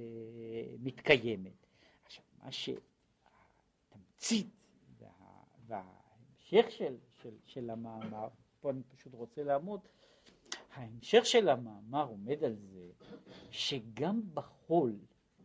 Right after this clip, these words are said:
יש לנו שתי דרגות. יש חול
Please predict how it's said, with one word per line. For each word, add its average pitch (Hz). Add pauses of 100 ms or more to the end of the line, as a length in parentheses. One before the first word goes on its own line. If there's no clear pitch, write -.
(300)
יש 139
לנו 139 (160)
שתי - (120)
דרגות. 98 (1300)
יש 208
חול 139